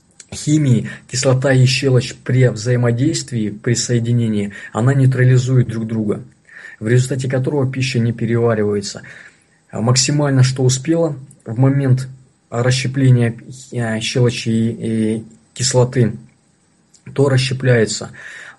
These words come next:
Пища, не расщеплённая до конца, повторно требует этих элементов. И здесь уже человек с-, а, натыкается на такой момент. Для того, чтобы наши органы внутренней секреции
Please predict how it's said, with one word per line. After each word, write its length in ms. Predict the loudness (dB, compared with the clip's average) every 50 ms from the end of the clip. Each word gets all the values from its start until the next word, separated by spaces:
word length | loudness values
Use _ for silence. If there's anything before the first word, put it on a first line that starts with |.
| _
Пища, 280 | 0 0 2 2 4 6
не 160 | 6 8 8
расщеплённая 600 | 6 4 2 -2 -6 -2 0 2 4 4 4 2
до 100 | 0 -2
конца, 440 | -2 0 0 0 0 -2 -4 -6 -6
повторно 480 | -6 -6 -6 -4 -2 -2 0 0 0
требует 460 | -2 0 2 2 4 4 2 0 0 -4
этих 300 | -4 -4 -4 -6 -4 -2
элементов. 580 | -2 0 0 0 -2 -2 -4 -8 -12 -14 -20 _ -20 -20 -20 -20 -10 _
И 80 | -6
здесь 240 | -2 -2 -2 0 0
уже 140 | 0 2 2
человек 580 | 2 2 4 4 6 6 6 6 4 2 0 -6 -12 -16 -20 _ _ _ _ _ _ _ _ _ _ _ _ _ _ _ _ _ -16 -10
с-, 220 | -8 -8 -6 -4 -4
а, 520 | -2 -2 -2 -2 -4 -4 -4 -4 -4 0
натыкается 580 | 0 0 0 0 2 4 4 4 6 4 2 2
на 80 | 2
такой 220 | 0 0 0 0 2
момент. 440 | 2 2 2 2 0 -2 -6 -10 -16 _ _
Для 180 | -2 0 0 0
того, 200 | 2 0 0 0
чтобы 200 | -2 0 2 2
наши 240 | 2 2 2 0 -2
органы 400 | 0 0 2 2 2 2 2 4
внутренней 340 | 4 4 2 2 2 0
секреции 760 | 0 0 -4 -4 0 2 2 2 2 -2 -6 -8 -8 -8 -10